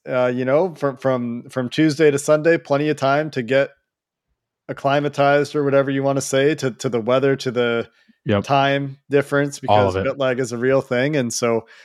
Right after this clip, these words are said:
Speaker 1: plenty of time for all that, and hopefully, you know, enjoy L A a little bit,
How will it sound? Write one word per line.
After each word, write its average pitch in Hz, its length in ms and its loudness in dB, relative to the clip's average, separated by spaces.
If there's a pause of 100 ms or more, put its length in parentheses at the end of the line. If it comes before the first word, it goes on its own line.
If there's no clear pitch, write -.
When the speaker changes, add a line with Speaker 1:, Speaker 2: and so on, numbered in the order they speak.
(160)
Speaker 1:
plenty 165 200 2
of 180 60 0
time 160 240 4
for 151 180 2
all 147 120 6
that, 151 360 2
and 127 240 -10 (600)
hopefully, 190 420 0
you 202 80 -4
know, 151 320 -2 (120)
enjoy 143 380 4
L 139 200 4
A 139 100 4
a 131 80 2
little 139 280 0
bit, 117 240 -2